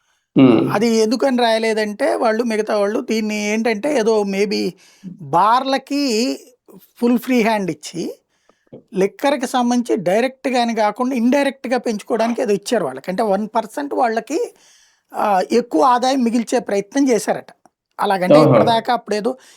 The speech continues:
Speaker 2: ఇరవై శాతం అన్నారు కదా ముందు,
Speaker 1: అవును,
Speaker 2: ఇరవై శాతం
Speaker 1: అవును.
Speaker 2: కాస్త తొమ్మిది శాతం ఇచ్చారు. వాళ్ళందరూ
Speaker 1: Hmm.
Speaker 2: నష్టాలు పాలవుతున్నాం. ఇంకో పక్కన మే-, ఎమ్మెల్యేలకి వీళ్ళకి వాటాలు ఇచ్చి మేమే ఆడ చేస్తామన్నాక దాన్ని
Speaker 1: అవును.
Speaker 2: పద్నాలుగుకి చేశారు.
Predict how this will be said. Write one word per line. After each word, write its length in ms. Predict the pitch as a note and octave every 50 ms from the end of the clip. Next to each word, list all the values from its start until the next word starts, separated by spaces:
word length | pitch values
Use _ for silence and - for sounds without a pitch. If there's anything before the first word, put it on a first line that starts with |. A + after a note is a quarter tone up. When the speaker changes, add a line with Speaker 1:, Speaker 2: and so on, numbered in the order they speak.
| _ _ -
Speaker 2:
ఇరవై 240 | F#3+ G3+ A#3+ C4 B3+
శాతం 340 | B3+ - A#3 A#3 A3+ A#3+ A3
అన్నారు 280 | G3+ F#3+ F3+ E3 D3
కదా 180 | C#3 C3 C3+ C#3
ముందు, 420 | B2+ C3+ D#3+ D#3+ D3 C3+ D3 F3 - _ _ _ _ _ - _ _ - D#3
Speaker 1:
అవును, 180 | D3+ D3 C3+ A#2
Speaker 2:
ఇరవై 240 | A2 A#2 B2+ C3
శాతం 220 | B2 - - - C3+
Speaker 1:
అవును. 120 | C3+ C3
Speaker 2:
కాస్త 200 | A#3+ A#3 - D#4
తొమ్మిది 320 | - - C#4 B3 C4 C4+ -
శాతం 300 | - C4 A#3+ - B3+ A#3
ఇచ్చారు. 380 | G#3 - - - D3+ B2+ - _ _ _ _ _ _ _ _ _ _ -
వాళ్ళందరూ 360 | C4+ C4 C4 C#4 C#4 C4+ C4
Speaker 1:
Hmm. 100 | - C4
Speaker 2:
నష్టాలు 320 | B3 - - - C4 B3+ A#3+
పాలవుతున్నాం. 540 | A#3+ B3 A#3 A#3+ A#3+ A3+ - B3 A#3+ A#3+
ఇంకో 140 | A#3 A3 B3
పక్కన 320 | G#3+ A3+ A3 - C4 A3 G#3+
మే-, 400 | G3 F#3 G3 G3+ G3+ F#3+ F#3 F3+
ఎమ్మెల్యేలకి 500 | F#3+ G#3+ A#3+ A#3 A3+ A3+ A3+ A3 - A3
వీళ్ళకి 260 | G#3+ G#3+ A3 A3+ B3
వాటాలు 340 | G#3+ G3 G3+ G3 G#3+ G#3 G3+
ఇచ్చి 200 | G3 - - F#3+
మేమే 160 | G3 G3+ G#3
ఆడ 140 | G#3 G3+ F#3
చేస్తామన్నాక 760 | G3 F#3+ F#3+ - - F3+ F3+ F3 D3+ C3+ C#3 - - D#3+ - - _ _ _ _ _ _ _ _ _ _ - D4+
దాన్ని 360 | C#4+ C#4+ C4+ B3 - D4+ D4
Speaker 1:
అవును. 200 | C4+ B3 - -
Speaker 2:
పద్నాలుగుకి 600 | - A3+ G#3 G3+ G#3 C4+ C4+ C4 B3+ C4 - A#3+
చేశారు. 360 | G3 G#3 F3 - - - -